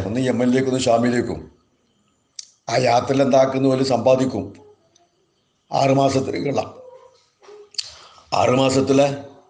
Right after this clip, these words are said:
ഓരോ മക്കത്തേക്ക് ജീ-, മക്കത്ത് ജീവിക്കാനുള്ളതായിരിക്കും എന്താക്കുന്നത് മുതലിട്ട് ആ കച്ചവടത്തിൽ.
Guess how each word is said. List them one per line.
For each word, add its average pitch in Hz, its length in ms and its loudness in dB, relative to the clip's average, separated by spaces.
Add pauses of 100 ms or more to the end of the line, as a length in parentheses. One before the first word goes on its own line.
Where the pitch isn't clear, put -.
(160)
ഓരോ 120 140 2
മക്കത്തേക്ക് 123 480 0
ജീ-, 123 200 0
മക്കത്ത് 117 300 -2
ജീവിക്കാനുള്ളതായിരിക്കും 131 920 2
എന്താക്കുന്നത് 123 440 0
മുതലിട്ട് 117 440 0
ആ 110 100 -2
കച്ചവടത്തിൽ. 95 460 -4